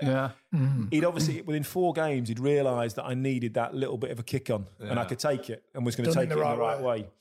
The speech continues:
Speaker 1: It's a big, a big statement, that. You've played s-, some top managers.
Speaker 2: Yeah,
Speaker 1: And
Speaker 2: so,
Speaker 1: how long
Speaker 2: so
Speaker 1: did you play under Pardew? Wasn't long.
Speaker 2: Oh, six months. Um, so he was, but then I go back, you know, obviously Mike Walker was an arse 'cause he'd,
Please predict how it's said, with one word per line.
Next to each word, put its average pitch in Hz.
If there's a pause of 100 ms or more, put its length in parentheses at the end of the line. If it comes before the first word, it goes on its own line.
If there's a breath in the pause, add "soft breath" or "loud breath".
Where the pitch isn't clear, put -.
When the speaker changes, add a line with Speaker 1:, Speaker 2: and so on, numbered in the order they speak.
(140 loud breath)
Speaker 1:
It's -
a 135
big, 214
a 180 (240)
big 208
statement, 196
that. 190
You've 147 (200)
played 170
s-, - (240)
some -
top 170
managers. 165
Speaker 2:
Yeah, 165
Speaker 1:
And 135
Speaker 2:
so, 127
Speaker 1:
how 196
long 196
Speaker 2:
so 190
Speaker 1:
did 147
you -
play 196
under 185
Pardew? 185 (220)
Wasn't 160
long. 185
Speaker 2:
Oh, 156
six -
months. 156 (880)
Um, 113
so 135
he 143
was, 123
but 135
then 143
I 127
go 113
back, 110
you 110
know, 107
obviously 110
Mike 120
Walker 110
was 104
an 101
arse 110
'cause 98
he'd, 92